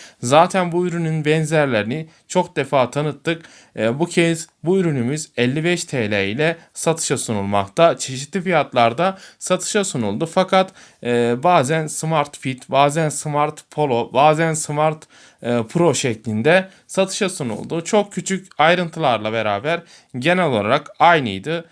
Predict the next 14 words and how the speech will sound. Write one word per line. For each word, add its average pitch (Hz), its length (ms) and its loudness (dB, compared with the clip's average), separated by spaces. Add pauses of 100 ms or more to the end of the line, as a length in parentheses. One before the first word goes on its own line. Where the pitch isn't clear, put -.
(240)
E, 120 160 -8
şimdi 170 540 -2
bunların 165 440 0
özelliklerine 156 720 0
de 139 100 2
bakacağız. 139 460 0
Kutumuza 147 580 -4
baktığımız 143 500 -2
zaman 127 340 0 (300)
şu - 180 -4
yan 170 260 4
taraflardan 113 800 -2 (100)
şu - 160 -14
şekilde 127 600 -6